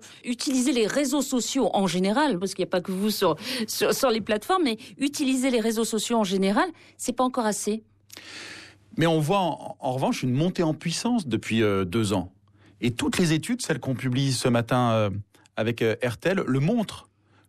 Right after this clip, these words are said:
Speaker 2: Plus de soixante-quatorze pour cent des gens qui recherchent un emploi passent, utilisent les réseaux sociaux. Plus de cinquante pour cent des employeurs.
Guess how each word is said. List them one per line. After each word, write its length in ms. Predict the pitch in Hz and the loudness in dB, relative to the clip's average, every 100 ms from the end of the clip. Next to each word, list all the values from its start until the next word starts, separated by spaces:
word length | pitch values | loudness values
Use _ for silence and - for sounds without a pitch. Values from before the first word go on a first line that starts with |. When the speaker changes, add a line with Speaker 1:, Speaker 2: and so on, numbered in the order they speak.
| _ | _
Speaker 2:
Plus 180 | - 180 | -2 2
de 140 | 165 | 2
soixante-quatorze 920 | 160 - 226 - 202 170 180 - 135 - | 2 0 -2 0 -2 0 0 0 -2 -4
pour 160 | 185 | -6
cent 180 | 156 131 | 0 2
des 100 | 139 | 2
gens 140 | 147 | 2
qui 140 | 135 127 | 0 0
recherchent 400 | 165 - 185 160 | 0 0 -2 0
un 60 | 151 | 0
emploi 300 | 208 202 - _ _ | 0 -2 -6 _ _
passent, 260 | 208 208 - | 0 0 -4
utilisent 500 | 208 208 214 208 226 | -6 -4 0 0 0
les 80 | 185 | 0
réseaux 220 | 135 127 | 0 -2
sociaux. 400 | 117 117 - 90 - - - _ | -4 -4 -4 -6 -8 -20 -20 _
Plus 160 | - 220 | -2 2
de 120 | 180 | 2
cinquante 680 | - - 269 240 220 220 185 | 0 0 0 0 -2 -2 -2
pour 220 | 196 156 | -6 -4
cent 200 | 208 208 | -2 2
des 180 | 170 156 | 2 2
employeurs. 480 | 139 143 123 104 | 2 0 2 0